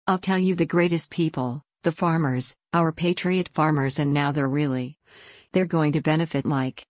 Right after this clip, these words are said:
and you know, remember this about the farmers. For fifteen years before I got here everything was coming down, so this didn't happen. This statement requires context. In the past fifteen years,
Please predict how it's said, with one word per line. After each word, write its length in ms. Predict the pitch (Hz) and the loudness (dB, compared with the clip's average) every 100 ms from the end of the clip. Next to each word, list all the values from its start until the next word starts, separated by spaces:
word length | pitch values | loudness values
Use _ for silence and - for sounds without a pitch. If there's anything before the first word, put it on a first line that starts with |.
| _ | _
and 180 | 170 165 | -2 2
you 80 | 170 | 2
know, 360 | 170 139 131 - _ | 4 2 -2 -6 _
remember 400 | 170 175 185 170 | 0 4 4 2
this 240 | 147 151 - | 0 0 -2
about 260 | 147 147 | 0 0
the 100 | 156 | -2
farmers. 600 | 147 147 156 131 131 - - _ - - - | -2 0 2 0 -2 -4 -10 _ -20 -20 -6
For 160 | 180 170 | -2 0
fifteen 520 | - 214 - 185 175 | 2 0 2 2 2
years 320 | 170 151 135 | 2 2 0
before 340 | 151 - 156 | -4 -2 0
I 100 | 139 | 0
got 240 | 139 147 147 | 0 -2 -2
here 220 | 185 165 | 0 0
everything 440 | 160 160 151 156 | 0 0 -2 0
was 140 | 143 135 | 0 -2
coming 340 | - 156 156 | 0 0 2
down, 420 | 156 139 123 123 127 _ | 0 -2 -2 -6 -10 _
so 200 | - 180 | -2 2
this 220 | 160 156 | 2 0
didn't 240 | - 156 139 139 | 0 2 2 0
happen. 320 | 135 131 131 139 _ _ _ - | -2 -4 -6 -8 _ _ _ 0
This 160 | 202 | 0
statement 520 | - - 180 156 139 | 0 -2 -2 0 -2
requires 500 | - 151 - 156 147 | -2 -4 -2 0 0
context. 800 | - - 131 123 135 123 - - - _ _ _ | -2 -2 -2 -2 -4 -6 -8 -10 -14 _ _ _
In 100 | 190 | 2
the 100 | 190 | 2
past 360 | 180 190 190 - | 2 0 0 -2
fifteen 480 | 185 180 165 156 156 | -2 -2 0 0 2
years, 480 | 160 131 120 - | 2 0 -4 -8